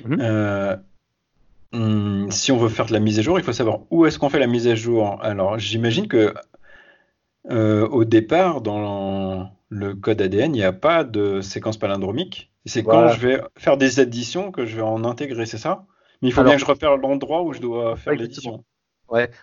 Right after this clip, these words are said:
Speaker 1: en fait, en fait, voilà, ce, ces, ces, ces palindromes crispr, là, on, on les a repérés dans le système endogène naturel chez les bactéries,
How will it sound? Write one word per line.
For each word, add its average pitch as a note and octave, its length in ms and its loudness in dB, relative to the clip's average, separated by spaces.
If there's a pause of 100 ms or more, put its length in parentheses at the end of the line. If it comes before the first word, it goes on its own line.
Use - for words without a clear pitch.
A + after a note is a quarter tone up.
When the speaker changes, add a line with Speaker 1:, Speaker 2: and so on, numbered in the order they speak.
Speaker 1:
en A#2+ 100 -2
fait, F3+ 300 0
en C#3 100 -6
fait, E3+ 160 -2
voilà, B2 180 6
ce, B2+ 260 -4
ces, A#2+ 440 0
ces, A2 320 0
ces - 140 -8
palindromes C3 500 -2
crispr, B2+ 500 -2
là, G#2 340 0
on, G#2 360 -6
on A#2 60 0
les A2 120 2
a A2 40 4
repérés A#2+ 280 2
dans A2+ 80 0
le G#2 60 -2
système A#2 400 -2
endogène A#2+ 440 0
naturel A2+ 440 -2
chez G#2+ 140 -8
les G2 60 -6
bactéries, G#2 440 -8